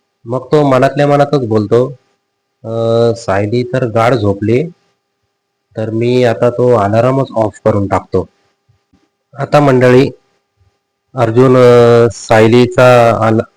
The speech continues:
मोबाईल घेतो अलार्म ऑफ करण्यासाठी, पण, अ,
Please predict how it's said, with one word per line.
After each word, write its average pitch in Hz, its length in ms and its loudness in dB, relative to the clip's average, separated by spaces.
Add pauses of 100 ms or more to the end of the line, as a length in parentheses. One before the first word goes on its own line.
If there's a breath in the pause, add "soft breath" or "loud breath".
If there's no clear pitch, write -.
मोबाईल 117 400 4
घेतो 120 460 2 (520)
अलार्म 110 460 2
ऑफ 104 280 2
करण्यासाठी, 101 600 0 (600)
पण, 123 160 0
अ, 123 360 2